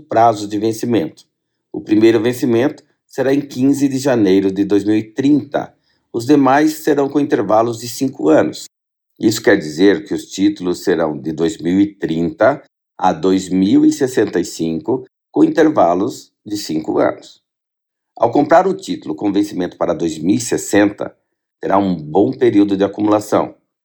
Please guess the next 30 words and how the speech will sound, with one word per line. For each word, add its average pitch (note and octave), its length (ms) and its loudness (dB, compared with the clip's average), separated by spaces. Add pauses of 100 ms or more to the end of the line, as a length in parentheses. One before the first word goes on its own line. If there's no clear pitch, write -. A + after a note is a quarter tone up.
(180)
E D#2+ 80 -12
lá F2+ 300 2
no D#3+ 100 2
vencimento, D#3 720 0 (340)
o G#2+ 120 -8
valor G2 360 2
acumulado A2+ 920 0 (180)
será G#2+ 240 -2
devolvido A#2+ 640 0
em B2 100 -2
duzentas G#2 580 0
e G#2+ 60 -4
quarenta G2 380 0
parcelas, G2+ 680 0
ou B2 280 4 (320)
vinte D3+ 400 0
anos. A2+ 520 -2 (380)
Isso B2 360 2
será G#2 280 2
uma F2+ 160 -2
renda F#2 280 0
mensal A2 640 -2
a A2 100 2
partir G#2 540 0
do B2+ 180 0
ano F2+ 220 2
dois D#2 220 -4
mil E2 140 -2
e G#2 40 -2
sessenta, D#2+ 680 -2